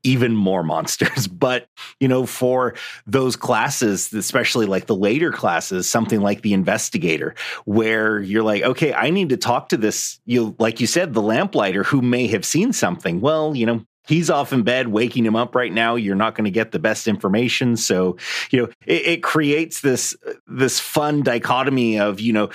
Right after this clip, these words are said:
you have to talk to five or six different people, but they're up at all completely different hours. So,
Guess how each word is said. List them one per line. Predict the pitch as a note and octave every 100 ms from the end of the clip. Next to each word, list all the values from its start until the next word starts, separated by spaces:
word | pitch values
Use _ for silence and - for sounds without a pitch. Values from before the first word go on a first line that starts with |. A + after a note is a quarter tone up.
| - -
you | A2+
have | C#3 B2+
to | A2+
talk | D3+ B2+ -
to | - B2 A2 - _ _ _ -
five | C#3+ D#3 C#3+
or |
six | C3+ D#3 B2+
different | A#2 C#3 C3+ A2+
people, | D#3 D3+ A#2+
but | A2+ A2+
they're | B2 D3 B2+ B2
up | C3+ B2+
at | G2+ -
all | B2 B2+ B2+
completely | - B2+ - C#3+ C#3 C#3 B2
different | A#2 - A#2
hours. | - A#2 D#3 F#2 -
So, | - A2 G2+